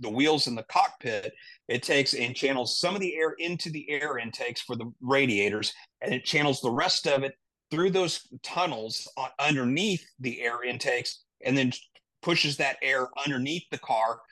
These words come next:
which then takes and pulls it through the diffuser and around the back wing. By doing that, it takes an, and it minimizes the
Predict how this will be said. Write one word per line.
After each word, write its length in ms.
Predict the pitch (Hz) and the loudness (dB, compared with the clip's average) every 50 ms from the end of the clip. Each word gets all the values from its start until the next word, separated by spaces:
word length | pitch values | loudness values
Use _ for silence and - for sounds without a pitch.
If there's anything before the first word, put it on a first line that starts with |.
| _ _ - | _ _ -6
which 200 | 127 131 131 - | -4 -4 -2 0
then 140 | 147 147 143 | 0 0 0
takes 260 | - 160 143 139 - | 2 0 0 0 -2
and 80 | 131 127 | -6 -4
pulls 260 | - - 151 151 131 | -2 0 0 0 -2
it 80 | 139 123 - | -4 -8 -6
through 160 | - 147 143 | -2 -2 -2
the 80 | 131 127 | -2 -2
diffuser 720 | 117 113 - - - 160 160 147 131 135 123 113 117 120 - - - 127 127 | -6 -8 -10 -6 -2 0 0 2 0 0 -4 -4 -6 -8 -12 -12 -12 -10 -6
and 80 | 120 120 | -2 0
around 300 | 117 120 123 131 123 127 | 2 4 4 4 4 4
the 80 | 123 | 2
back 320 | 120 123 127 127 127 123 - _ _ - | 2 2 4 4 4 2 0 _ _ -10
wing. 460 | 131 120 120 139 127 104 95 95 101 - _ _ - _ _ - | -8 -4 -2 0 0 -2 -4 -8 -14 -18 _ _ -20 _ _ -6
By 120 | 123 - 123 | -2 0 0
doing 280 | 123 139 170 202 190 160 | 2 4 4 4 4 4
that, 160 | 147 127 117 | 2 2 0
it 80 | 127 - | -2 -4
takes 260 | - 143 127 - - | -4 -4 -4 -4 -6
an, 120 | 135 127 - - | -8 -8 -10 -4
and 320 | 135 123 117 110 110 120 - | -2 0 0 0 -2 -4 -4
it 220 | - 123 110 110 - - | -4 -2 -2 -2 -4 -2
minimizes 800 | 120 123 147 175 196 196 190 190 185 180 185 170 165 156 - - - | 0 2 4 4 4 4 4 4 2 0 0 -2 -2 -2 -4 -6 -8
the 80 | 139 | -12